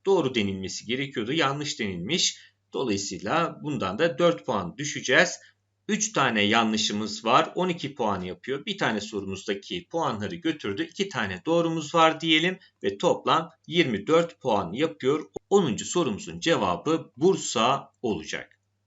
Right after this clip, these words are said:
Arkadaşlar üçüncü denememizi de burada bitirdik. Ben teşekkür ediyorum dinlediğiniz için.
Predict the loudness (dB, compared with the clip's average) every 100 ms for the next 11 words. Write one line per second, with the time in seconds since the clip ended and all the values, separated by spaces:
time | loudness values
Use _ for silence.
0 | _ _ _ _ _ _ _ -2 0 -2
1 | -2 -2 -4 -2 -2 -2 -2 0 -2 -4
2 | -6 -6 -6 -4 -4 -2 -4 -4 -8 -8
3 | -8 -4 -4 -4 -6 -8 -8 -6 -4 -4
4 | -6 -6 -6 -6 -4 -4 -6 -8 -6 -2
5 | -2